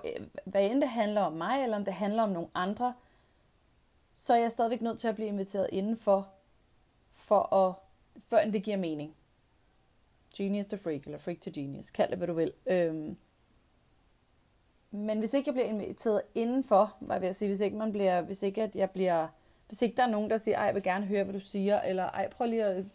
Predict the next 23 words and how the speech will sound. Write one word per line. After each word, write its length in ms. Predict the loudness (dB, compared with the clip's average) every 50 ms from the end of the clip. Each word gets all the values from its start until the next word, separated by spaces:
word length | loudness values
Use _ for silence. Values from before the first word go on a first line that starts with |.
| -10
prøv 100 | -6 -4
lige 80 | -4 -4
at 60 | -4
give 120 | -4 -4
dit 100 | -4 -4
perspektiv 640 | -4 -4 -6 -6 -6 -8 -12 -12 -8 -6 -6 -6 -6
på 100 | -6 -6
det," 240 | -2 0 0 0 -2 -6 _ _ _ _ -20 -20 _ _ _ _ _ _ _ _
så 320 | -14 -10 -8 -6 -4 -6 -6 -6
kan 180 | -8 -10 -10 -6 -2
det 120 | -2 -2 -2
for 180 | -2 -4 -4
nogle 560 | -2 -2 -2 -2 -2 -2 -2 -2 -4 -6 -8 -10 -14 -18 _
mennesker 440 | -8 -6 -4 -2 -4 -4 -4 -6 -6
måske 220 | -4 -4 -4 0
godt 220 | 2 2 0 2
lyde 160 | 0 -4 -4 -4
totalt 440 | -6 -12 -16 -10 -8 -8 -6 -6
langt 300 | -6 -8 -8 -8 -8 -8
ude, 360 | -8 -6 -4 -4 -4 -4 -6 -8 -12 _ _ _ _ _ _ _ _ _ _ _ _ _ -8 -4
det 60 | -4
jeg 120 | -4 -4 -4
siger. 240 | -6 -8 -8 -10